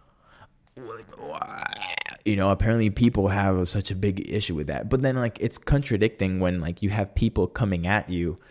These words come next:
especially dudes, right? Coming at you for, you know, they're like, "Bro, like, why are you listening to Harry Styles?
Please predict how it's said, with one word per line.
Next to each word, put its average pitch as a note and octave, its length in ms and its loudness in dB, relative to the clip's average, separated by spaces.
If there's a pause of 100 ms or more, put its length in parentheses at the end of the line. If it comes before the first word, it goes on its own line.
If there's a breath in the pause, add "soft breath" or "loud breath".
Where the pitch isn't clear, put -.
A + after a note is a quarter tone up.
(380 loud breath)
especially A2+ 420 0
dudes, E2+ 520 0
right? E2+ 300 0 (640 loud breath)
Coming B2+ 320 0
at A#2 240 0
you F2 440 0
for, F2+ 520 0 (960)
you G#2+ 80 -2
know, F#2 180 0
they're G2 160 2
like, F2 300 -2 (140)
"Bro, F2 260 0
like, D2+ 260 -6
why F#2 140 2
are G#2 60 4
you F#2 40 4
listening F#2+ 320 -2
to F#2+ 80 -8
Harry F2+ 220 2
Styles? D#2 640 -2